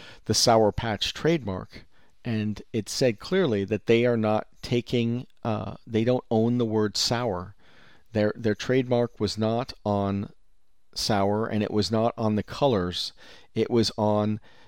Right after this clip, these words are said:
the Sour Patch Kids, those three words, uh,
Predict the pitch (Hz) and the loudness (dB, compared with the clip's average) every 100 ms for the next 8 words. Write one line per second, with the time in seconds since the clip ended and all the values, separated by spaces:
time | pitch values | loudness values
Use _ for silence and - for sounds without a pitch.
0 | - 107 - - 117 120 123 120 - - | -10 -6 -4 -2 0 0 -2 -4 -8 -12
1 | - - 117 110 - - - - - - | -12 -6 -4 -4 -6 -8 -8 -14 -20 -16
2 | - 131 98 90 - - 104 110 117 - | -2 0 0 -4 -12 -2 2 4 2 -2
3 | 123 123 131 123 131 92 95 - - - | -2 0 2 2 0 -2 -6 -12 -14 -20
4 | - - - 110 101 98 98 | -20 -20 -10 -4 -2 -2 -6